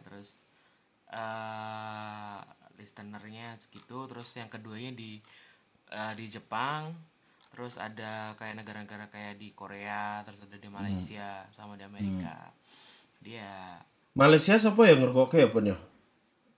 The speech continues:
Speaker 1: Ada apa? Raja Gopal, pelatih Malaysia.
Speaker 2: Raja Gopal. Iya, iya. Sama Safi Saleh mungkin ya, sama
Speaker 1: Sama
Speaker 2: Safi
Speaker 1: Saleh.
Speaker 2: Saleh.
Speaker 1: Iya, iya. Sama,
Speaker 2: Hmm.
Speaker 1: iya benar, ya itulah. Ya kan orang Malaysia banyak.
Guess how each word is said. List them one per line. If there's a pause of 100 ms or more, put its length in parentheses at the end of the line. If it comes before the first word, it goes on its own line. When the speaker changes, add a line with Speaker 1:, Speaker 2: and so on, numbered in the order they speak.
(260)
Speaker 1:
Ada
apa? (640)
Raja
Gopal,
pelatih
Malaysia.
Speaker 2:
Raja
Gopal. (240)
Iya,
iya. (320)
Sama
Safi
Saleh
mungkin
ya,
sama
Speaker 1:
Sama
Speaker 2:
Safi
Speaker 1:
Saleh.
Speaker 2:
Saleh. (140)
Speaker 1:
Iya,
iya. (240)
Sama,
Speaker 2:
Hmm. (500)
Speaker 1:
iya
benar,
ya
itulah. (120)
Ya
kan
orang
Malaysia
banyak.